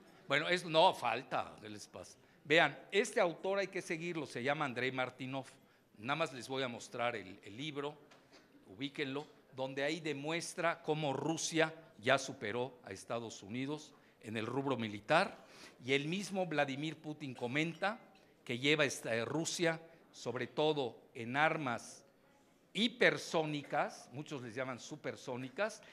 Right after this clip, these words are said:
le lleva veinte años de delantera. Veinte años. Por eso llegan tres,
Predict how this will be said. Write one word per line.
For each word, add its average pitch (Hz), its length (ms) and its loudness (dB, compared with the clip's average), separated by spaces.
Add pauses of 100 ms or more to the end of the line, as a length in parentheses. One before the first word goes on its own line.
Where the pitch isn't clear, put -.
(140)
le 131 220 4
lleva 175 360 6
veinte 170 440 4
años 170 420 6
de 131 120 2
delantera. 160 1080 2 (1160)
Veinte 202 480 4
años. 175 600 2 (1300)
Por 147 160 8
eso 208 240 6
llegan 175 580 4
tres, 175 560 0